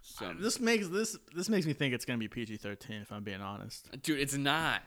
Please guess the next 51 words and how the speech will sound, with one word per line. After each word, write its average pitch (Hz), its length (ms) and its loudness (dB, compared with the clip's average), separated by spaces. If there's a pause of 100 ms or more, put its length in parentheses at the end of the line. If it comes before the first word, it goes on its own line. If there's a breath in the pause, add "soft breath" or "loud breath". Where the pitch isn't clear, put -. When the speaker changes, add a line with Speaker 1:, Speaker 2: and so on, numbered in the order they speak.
(120)
Speaker 2:
This 165 200 0
makes 214 200 2
me 170 100 8
Speaker 1:
They - 60 6
Speaker 2:
think 175 120 6
it - 20 6
Speaker 1:
already 208 340 6
Speaker 2:
is. 185 100 -2
Speaker 1:
said 190 340 4
it's 156 220 0
not. 135 420 -2
They 123 100 0
Speaker 2:
This 135 200 0
Speaker 1:
can, 143 80 -6
Speaker 2:
makes 147 260 -4
me 170 100 -2
think 196 260 -6
it's - 0 -
Speaker 1:
like, 143 180 4
Speaker 2:
gonna 220 180 0
be 220 80 2
P 233 120 0
G 233 100 -2
thirteen. 240 340 0
Speaker 1:
I 165 80 4
don't 233 180 0
think 208 260 -2
any, 156 160 0
like, 135 340 -2 (400)
they 135 140 0
would 123 120 0
say 123 360 2
anything 127 400 -2
and 101 100 -6
not 101 280 -4
mean 98 260 -4
it. 87 200 -8
And, 95 200 -10
like, 98 200 -2
nowadays, 104 400 0
because 101 260 -6
every, 104 240 -4
like 104 200 -4
we 113 80 -4
just 104 240 -8
established, 92 540 -2
everyone 101 260 -2
is 113 80 -2
<laughs> - 140 2
so 180 140 2
sensitive 135 800 2